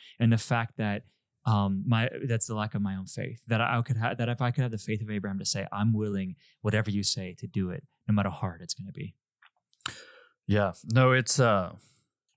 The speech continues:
Speaker 2: this is, um, maybe one of the most confounding stories of, of all of Scripture, you know, and, and, and much ink has been spilled on, on,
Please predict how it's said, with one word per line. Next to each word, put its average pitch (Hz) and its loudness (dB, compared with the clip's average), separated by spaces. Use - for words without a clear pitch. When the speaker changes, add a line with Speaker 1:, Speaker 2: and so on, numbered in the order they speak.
Speaker 2:
this 117 6
is, 127 6
um, 120 2
maybe 113 2
one 104 4
of 95 0
the 92 -4
most 90 0
confounding 90 -2
stories 82 -4
of, 82 -10
of 85 -10
all 80 -8
of - -10
Scripture, - -8
you - -18
know, - -16
and, - -16
and, 85 -16
and 87 -10
much 90 -2
ink 90 -6
has - -6
been 82 -8
spilled 85 0
on, - -10
on, 82 -10